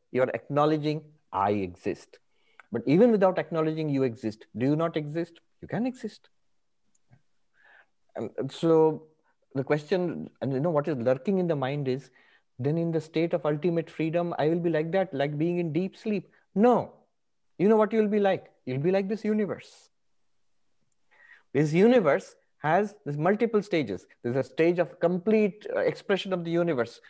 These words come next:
The physical universe is there, the causal universe is there, the subtle universe is there. None of this,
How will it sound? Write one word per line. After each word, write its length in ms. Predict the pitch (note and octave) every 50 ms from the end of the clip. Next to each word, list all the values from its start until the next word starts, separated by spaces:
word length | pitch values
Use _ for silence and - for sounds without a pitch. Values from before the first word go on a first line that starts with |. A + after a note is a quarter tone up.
| _ _
The 80 | - A#2+
physical 400 | - E3+ F3+ F#3+ F#3+ F3 F3+ E3+
universe 440 | E3 D#3+ D#3+ D#3+ D3+ D#3+ D#3 D3+ -
is 100 | D3 D3
there, 220 | - C3 C3+ C3+
the 100 | C3+ C3
causal 400 | B2+ - D#3+ E3 F3 F3 F3+ E3+
universe 480 | E3 D#3+ D#3+ D#3 D3+ D3 D#3 D3+ D3+ -
is 80 | D3 C#3
there, 140 | - C3+ B2
the 80 | B2 B2+
subtle 300 | - F3 F3 - F#3+ F3
universe 420 | D#3+ D#3 D#3 D#3 D3 D3 C#3+ C#3+
is 120 | C#3+ C3+ -
there. 220 | - A#2 A2 - - - _ _ _ _ _
None 360 | G2 A2+ A#2 A#2+ C#3 F3 G#3+
of 200 | A3 A3 G#3 F3+
this, 240 | E3 E3+ E3 - -